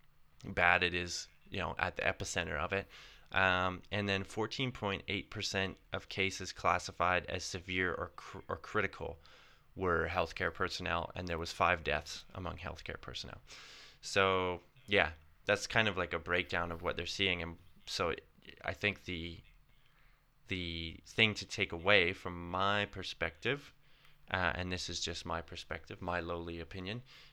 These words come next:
um, is that as this moves to our countries, wherever you are, it looks like healthcare, you know, healthcare workers are gonna be,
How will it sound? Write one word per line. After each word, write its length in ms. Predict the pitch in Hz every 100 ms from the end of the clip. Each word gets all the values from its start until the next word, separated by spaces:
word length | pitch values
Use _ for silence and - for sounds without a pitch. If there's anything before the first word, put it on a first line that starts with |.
| -
um, 400 | 101 92 87 85 - - -
is 180 | 101 92
that 220 | 92 78 -
as 280 | 101 107 98
this 220 | 92 -
moves 300 | 98 98 -
to 140 | 92
our 300 | 82 87 82
countries, 760 | - 120 127 - - 156 - - - -
wherever 360 | 98 95 90 87
you 220 | 87 90
are, 360 | 120 92 139 165 - - - - - - - - - -
it 160 | 107 92
looks 320 | 107 113 -
like 220 | 87 87
healthcare, 420 | - 104 - 131 -
you 120 | - 98
know, 180 | 90 107 - - _ -
healthcare 360 | 95 104 - 107
workers 360 | 107 113 107
are 80 | 95
gonna 240 | 90 92
be, 320 | 92 90 90